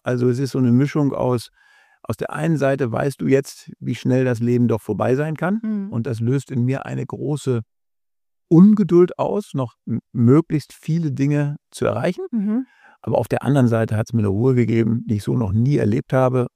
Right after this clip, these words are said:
Speaker 1: wo man früher vielleicht bei Kleinigkeiten durch die Decke ging,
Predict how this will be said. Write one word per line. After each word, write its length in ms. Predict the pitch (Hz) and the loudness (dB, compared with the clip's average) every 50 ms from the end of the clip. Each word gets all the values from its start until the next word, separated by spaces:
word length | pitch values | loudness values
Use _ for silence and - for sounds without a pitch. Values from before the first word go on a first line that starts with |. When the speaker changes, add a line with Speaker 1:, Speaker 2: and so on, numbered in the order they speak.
| _ _ | _ _
Speaker 1:
wo 80 | 117 | -4
man 180 | 113 113 110 107 | -2 -2 -2 -4
früher 380 | - - - 139 151 147 123 - | -6 -6 -4 -4 -2 -2 -2 -2
vielleicht 280 | - - 127 117 113 | -2 -2 -2 -2 -2
bei 140 | - - 113 | -2 -4 -4
Kleinigkeiten 720 | - - - 123 123 139 135 120 - - 120 120 113 - | -4 -4 -2 0 0 2 0 -2 -2 -2 -2 -2 -2 -2
durch 140 | 107 110 104 | -2 -2 -2
die 100 | - 117 | -2 -2
Decke 240 | 113 131 131 - 131 | -4 -2 -2 -2 -4
ging, 240 | 120 143 135 131 | -2 0 0 0